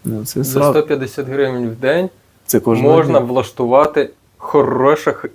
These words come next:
Speaker 2: якісне харчування на масонабір.
Speaker 1: Чотири з половиною
Speaker 2: Я рахував,
Speaker 1: тисячі
Speaker 2: де
Speaker 1: в
Speaker 2: чотири,
Speaker 1: місяць.
Speaker 2: чотири з половиною тисячі
Speaker 1: Да.
Speaker 2: гривень в
Speaker 1: Да.
Speaker 2: місяць моє харчування.
Speaker 1: Мгм.
Speaker 2: При тому, що в мене топлене масло, е, там якісні крупи,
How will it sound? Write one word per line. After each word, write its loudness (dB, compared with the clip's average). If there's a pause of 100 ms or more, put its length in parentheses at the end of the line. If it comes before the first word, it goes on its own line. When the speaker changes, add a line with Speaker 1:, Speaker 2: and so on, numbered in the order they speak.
(140)
Speaker 2:
якісне 0
харчування 0
на 4
масонабір. 0
Speaker 1:
Чотири 0
з -6
половиною 4
Speaker 2:
Я 4
рахував, 2
Speaker 1:
тисячі 0
Speaker 2:
де -
Speaker 1:
в 0
Speaker 2:
чотири, 2
Speaker 1:
місяць. -8
Speaker 2:
чотири 0
з 0
половиною 2
тисячі 0
Speaker 1:
Да. 2
Speaker 2:
гривень 0
в 0
Speaker 1:
Да. 2
Speaker 2:
місяць -2
моє 0
харчування. -4
Speaker 1:
Мгм. -8
Speaker 2:
При -2
тому, 2
що -2
в 0
мене 2 (460)
топлене 2
масло, 0 (460)
е, -6 (420)
там 2
якісні 0
крупи, -2